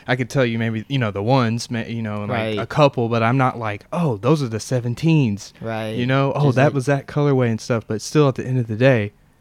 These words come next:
Speaker 1: we can still connect on, like,
Speaker 2: Exactly.
Speaker 1: shoes or clothes. I, I totally understand that from a marketing perspective 'cause it does, it, it just gives you something to talk about, and then you start to become, build a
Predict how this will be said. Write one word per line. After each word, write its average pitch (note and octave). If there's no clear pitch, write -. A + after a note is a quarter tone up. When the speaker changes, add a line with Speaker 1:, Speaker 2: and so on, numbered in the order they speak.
Speaker 1:
we A#2+
can A#2+
still A#2
connect A2+
on, G#2
like, G#2
Speaker 2:
Exactly. G2
Speaker 1:
shoes G2+
or G#2
clothes. B2
I, A2+
I C3+
totally D3
understand A2+
that G2
from C#3
a A#2+
marketing B2+
perspective G#2
'cause A#2
it A2+
does, C#3+
it, A#2
it G#2+
just A#2+
gives G#2
you A#2+
something C#3
to C3
talk D#3
about, G2
and G#2
then B2
you A#2+
start B2+
to -
become, B2
build B2
a A2